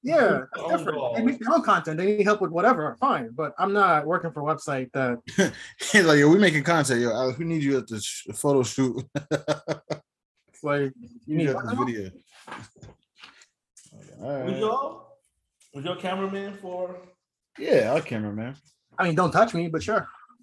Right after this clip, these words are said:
Speaker 3: Yeah, word.
Speaker 2: I've heard,
Speaker 3: I,
Speaker 2: I've
Speaker 3: I hold a, I hold a boom mic. Okay?
Speaker 2: <laughs> I've talked to
Speaker 3: Like
Speaker 2: cameramen who have done porn, and it's not as nice a job as you saying, as you think.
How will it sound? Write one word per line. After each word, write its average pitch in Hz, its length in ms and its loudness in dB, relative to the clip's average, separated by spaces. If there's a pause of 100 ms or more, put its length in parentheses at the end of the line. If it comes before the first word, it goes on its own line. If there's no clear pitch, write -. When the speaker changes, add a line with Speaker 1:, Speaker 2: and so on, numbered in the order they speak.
(200)
Speaker 3:
Yeah, 135 260 -6
word. 123 260 -6 (560)
Speaker 2:
I've 165 100 -2
heard, 196 320 0
Speaker 3:
I, 151 180 2
Speaker 2:
I've - 80 0
Speaker 3:
I 156 60 6
hold 208 220 8
a, 170 140 6 (220)
I 147 40 2
hold 202 140 8
a 180 40 10
boom 151 340 4
mic. 165 300 0 (400)
Okay? 175 300 -2 (220)
Speaker 2:
<laughs> - 220 -20
I've 165 180 0
talked 214 180 -2
to 196 60 0
Speaker 3:
Like - 80 -8
Speaker 2:
cameramen 160 760 -2
who 139 460 -4 (320)
have 135 200 -2
done 147 180 0
porn, 156 340 -2
and 135 80 -4
it's 135 120 -8
not 147 280 0
as 123 300 -2 (260)
nice 139 300 -2
a 127 60 -10
job 127 500 -2 (600)
as 127 100 0
you 135 60 -2
saying, 131 540 -2
as 123 140 0
you 123 80 -6
think. 131 380 -4